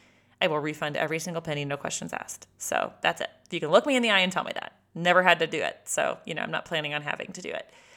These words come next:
But look for that. And again, just be gentle with yourself. <laughs> If you're new to this journey, if you're three, four years in this journey, you know, be gentle with yourself.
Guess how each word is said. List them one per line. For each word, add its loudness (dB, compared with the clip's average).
But 8
look 6
for 0
that. 8
And 2
again, 0
just -2
be 0
gentle -2
with -4
yourself. -2
<laughs> -10
If -8
you're 2
new 2
to -2
this -2
journey, 2
if -6
you're -6
three, -6
four 2
years 2
in -4
this -6
journey, 0
you 2
know, 4
be -4
gentle -4
with -4
yourself. -2